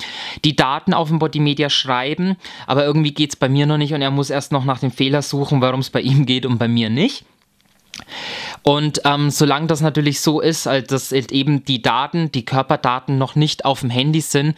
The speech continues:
äh, ja genau, nicht auf dem Handy, auf dem Body Media, solange funktioniert die App leider nicht. Also da müsst ihr euch dann ein bisschen gedulden, da müsst ihr es dann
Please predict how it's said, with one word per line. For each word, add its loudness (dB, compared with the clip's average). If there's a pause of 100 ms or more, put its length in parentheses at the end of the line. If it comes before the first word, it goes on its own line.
(420)
äh, 0
ja 2
genau, 0 (260)
nicht 0
auf 0
dem -2
Handy, 2
auf 0
dem -2
Body 2
Media, 0 (260)
solange 0
funktioniert 0
die -4
App -4
leider 0
nicht. -2
Also -2
da 2
müsst 0
ihr 2
euch -2
dann -2
ein -4
bisschen -2
gedulden, 0
da 2
müsst 0
ihr 4
es -6
dann 0